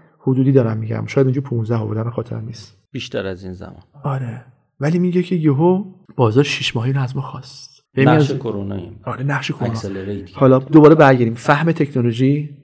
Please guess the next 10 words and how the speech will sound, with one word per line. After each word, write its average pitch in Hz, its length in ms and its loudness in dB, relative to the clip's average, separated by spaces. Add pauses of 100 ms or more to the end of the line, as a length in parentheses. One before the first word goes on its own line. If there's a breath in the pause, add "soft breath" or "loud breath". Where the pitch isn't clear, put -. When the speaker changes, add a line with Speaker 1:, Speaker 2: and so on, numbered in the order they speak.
(320)
Speaker 1:
از 123 240 2
نگاه 123 380 4 (840)
مثلاً 120 400 0
کرونا. 95 500 -8 (200)
یعنی 127 160 0
شما 147 400 0
یهو 139 340 4
باید 165 340 2
بیاید 151 280 2
دوباره 147 540 2